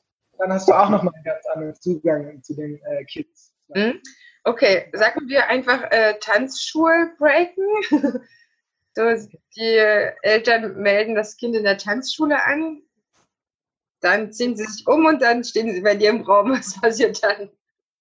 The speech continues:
Speaker 1: Und es ist auf jeden Fall so, äh, am Anfang jeder, ähm, strukturierten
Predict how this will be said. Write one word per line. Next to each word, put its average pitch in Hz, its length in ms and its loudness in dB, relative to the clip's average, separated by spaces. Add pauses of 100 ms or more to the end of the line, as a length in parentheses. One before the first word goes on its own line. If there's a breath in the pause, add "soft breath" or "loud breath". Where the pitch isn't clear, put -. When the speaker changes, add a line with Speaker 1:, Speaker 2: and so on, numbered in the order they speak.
(280)
Speaker 1:
Und 196 100 0
es 202 100 0
ist 202 100 -2
auf 214 140 2
jeden 220 220 2
Fall 196 140 2
so, 202 280 2
äh, 175 420 0
am 180 160 -2
Anfang 202 420 0
jeder, 185 600 4 (100)
ähm, 165 480 -4
strukturierten 175 1040 0